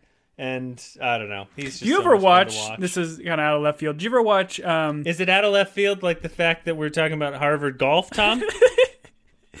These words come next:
Speaker 2: Uh, no, that's Harvard baseball team.
Speaker 1: You don't have to apologize for anything in any field.
Speaker 2: This is why this
Speaker 1: We don't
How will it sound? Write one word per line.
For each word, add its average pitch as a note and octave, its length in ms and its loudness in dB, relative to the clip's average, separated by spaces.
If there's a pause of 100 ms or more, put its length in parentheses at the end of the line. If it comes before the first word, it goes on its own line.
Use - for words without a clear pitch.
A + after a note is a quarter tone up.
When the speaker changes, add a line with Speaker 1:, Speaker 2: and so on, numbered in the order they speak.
(340)
Speaker 2:
Uh, E3 260 4
no, E3+ 120 2
that's E3+ 200 0
Harvard E3 260 0
baseball D#3+ 400 -4
team. - 240 -10
Speaker 1:
You G3 160 -2
don't C#4+ 180 0
have D4 220 2
to A#3 100 0
apologize F#3+ 720 2
for D3+ 240 0
anything F#3 560 2
in E3 100 0
any F#3 220 2
field. B2 440 -2 (460)
Speaker 2:
This G#3 160 2
is G3+ 60 -4
why G3 160 6
this F#3 120 2
Speaker 1:
We C#4 100 6
don't D4 140 4